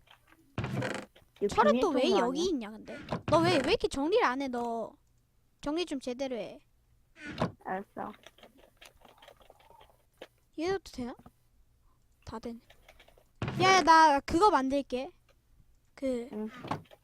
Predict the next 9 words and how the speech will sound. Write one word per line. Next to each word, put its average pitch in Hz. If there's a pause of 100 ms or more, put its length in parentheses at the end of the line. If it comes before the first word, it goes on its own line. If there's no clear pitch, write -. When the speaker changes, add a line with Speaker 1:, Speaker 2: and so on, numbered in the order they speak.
(580)
Speaker 1:
라이터? 302
Speaker 2:
금조각 381
만들어가지고 269 (1080)
Speaker 1:
응. 190 (800)
Speaker 2:
어, 269
황금 392
수박. 240 (1900)
수박이 427
어딨지? 247